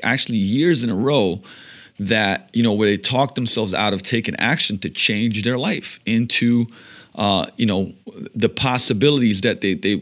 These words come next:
they will say out loud, but there's a limiting belief holding them back from taking action, and then life stays the same. And, uh, it saddens me. You know, this is not, this is not even me, you know, uh, to have an opportunity to talk smack at all.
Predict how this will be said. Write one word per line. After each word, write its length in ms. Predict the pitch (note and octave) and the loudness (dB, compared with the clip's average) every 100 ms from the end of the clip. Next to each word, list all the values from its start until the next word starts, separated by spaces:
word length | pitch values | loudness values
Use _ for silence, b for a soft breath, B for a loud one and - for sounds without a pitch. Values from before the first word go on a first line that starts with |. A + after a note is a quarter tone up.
| - | -2
they 80 | A2 | -2
will 140 | A2 | 0
say 220 | G#2 D#3 | 0 0
out 160 | D3 D2 | 0 0
loud, 360 | C#3 D#3 C3 G#2 | -2 0 0 0
but 100 | G2+ | -2
there's 160 | A2 | -2
a 60 | G#2 | 0
limiting 280 | A#2 A2+ G2+ | 0 0 0
belief 260 | G2 F#2+ | 0 -2
holding 280 | A2 G#2+ G2 | -2 -2 -2
them 100 | F2+ | -2
back 240 | G2+ G2 | -2 -2
from 180 | F#2 F2+ | -4 -8
taking 340 | - G2 - E2+ | -4 -4 -4 -6
action, 360 | B1+ - - B B B | -6 -8 -10 B B B
and 140 | - G#2+ | -6 -2
then 120 | G#2 | 2
life 220 | G#2+ G2+ | 2 0
stays 320 | F#2+ F#2 F2 | -2 -4 -4
the 60 | A#2 | -4
same. 340 | - C3 D2+ - B B B - | -2 -2 -4 -8 B B B -2
And, 180 | A2 G#2+ | 0 2
uh, 160 | G2 | 0
it 160 | - E2+ | -2 -2
saddens 520 | - D3 D3 A#2 F#2+ | 0 2 2 0 -2
me. 240 | D#2 A1 - | -4 -8 -6
You 100 | G2+ | -2
know, 120 | G2 | 0
this 160 | G2+ F#2+ | 0 0
is 100 | G2 | 0
not, 300 | A2+ A2 - | 0 0 -2
this 160 | G2 | -2
is 100 | G#2+ | 0
not 200 | G2+ A#2+ | 0 2
even 180 | G#2+ G#2 | 2 2
me, 240 | G#2 G2+ F#2+ B B B - | 2 2 -2 B B B -6
you 80 | |
know, 280 | A2 G2 E2+ | -2 0 -2
uh, 500 | - D2+ B1+ - - - - - - | -4 -8 -8 -10 -12 -14 -14 -14 -4
to 80 | G#2 | -2
have 140 | G#2 | 0
an 80 | G2+ | 0
opportunity 540 | G2+ F#2+ - A#2 G2+ | -2 -4 -2 0 0
to 40 | E2 | -2
talk 280 | F#2+ F2+ | -2 -2
smack 320 | - G#2 G2 - - - - - | -4 -2 -4 -6 -14 -16 -16 -10
at 160 | - F#2 | -4 0
all. 360 | F2 D#3+ - | 2 2 0